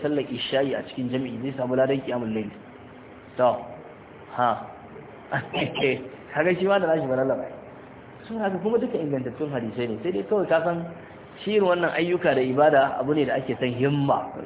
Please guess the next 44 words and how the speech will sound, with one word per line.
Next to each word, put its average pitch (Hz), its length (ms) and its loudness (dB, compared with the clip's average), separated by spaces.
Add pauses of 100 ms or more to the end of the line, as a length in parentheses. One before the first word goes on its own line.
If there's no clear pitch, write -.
(100)
Ba 160 160 6
aikin 208 200 6
da 185 140 8
za 185 60 0
ka - 20 2
tsaya 165 160 6
kana 165 260 4
bacci, 147 320 2
kana 165 280 4
hamma 143 360 4
ba, 123 120 2
himma 175 360 2
ake 127 180 0
so, 117 100 -6 (340)
ba 120 120 6
hamma 131 300 4
ba. - 80 -4 (880)
An 160 100 4
fahimta? 165 340 4 (560)
Yau, 131 280 4
idan 160 180 4
ka 190 80 4
tsaya 190 180 8
kana 175 320 6
hamma, 202 460 4 (540)
to 123 100 -6
shi 160 180 -6
kenan 143 260 4
masu 139 220 4
himma 165 400 4
sai 143 160 2
su 127 80 -2
wuce 120 240 -4
ka, - 120 -4
su 127 80 -4
baka 135 220 2
kana 131 240 2
hamma. 113 260 0 (2750)
Wa 135 120 2
kana 151 280 6
yaqra'u 147 360 6
fi 143 160 2
kulli 143 300 2
lailatin, 147 500 4